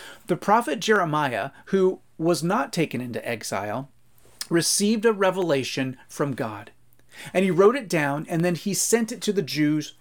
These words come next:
who were in Babylonian exile. At fifty-two chapters long, I am not going to even try to summarize Jeremiah for us right now,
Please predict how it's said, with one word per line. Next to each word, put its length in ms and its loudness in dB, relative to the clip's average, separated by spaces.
who 140 0
were 400 6
in 280 0
Babylonian 580 -2
exile. 520 -8
At 160 0
fifty-two 500 2
chapters 420 2
long, 320 4
I 140 2
am 160 4
not 200 2
going 200 0
to 100 0
even 320 0
try 420 0
to 120 -4
summarize 640 0
Jeremiah 520 0
for 220 -2
us 140 -4
right 220 -2
now, 320 -8